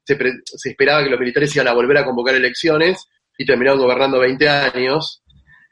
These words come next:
pero no hay, me parece, a diferencia de aquella vez, una, un, una intención realmente de ejercer la totalidad del gobierno,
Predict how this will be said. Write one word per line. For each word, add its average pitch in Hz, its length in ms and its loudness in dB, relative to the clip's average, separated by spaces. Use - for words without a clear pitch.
pero 135 600 2
no 170 340 4
hay, 196 200 4
me 185 120 2
parece, 156 360 0
a 160 40 2
diferencia 147 600 0
de 139 100 4
aquella 143 340 0
vez, 160 580 -2
una, 139 640 2
un, 143 360 0
una 151 160 -2
intención 160 760 0
realmente 147 420 0
de 135 60 2
ejercer 143 500 -2
la 139 160 0
totalidad 123 560 2
del 117 140 0
gobierno, 113 720 0